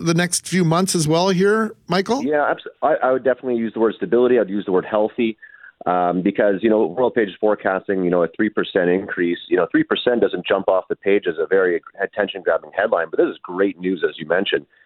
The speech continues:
Speaker 2: because for home sellers, you know, prices aren't tumbling off a cliff, as there'd be some clickbait out there would suggest <laughs> otherwise, but,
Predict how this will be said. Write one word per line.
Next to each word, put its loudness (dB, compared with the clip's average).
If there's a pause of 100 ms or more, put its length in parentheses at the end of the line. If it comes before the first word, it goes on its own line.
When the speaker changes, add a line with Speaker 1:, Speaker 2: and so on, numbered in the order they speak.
(200)
Speaker 2:
because 2
for 0
home 2
sellers, 2
you -8
know, 0
prices -4
aren't -4
tumbling -2
off 0
a -10
cliff, -2 (140)
as -8
there'd -2
be -10
some 0
clickbait -2
out 2
there 2
would 0 (100)
suggest -2
<laughs> 2
otherwise, 0
but, -2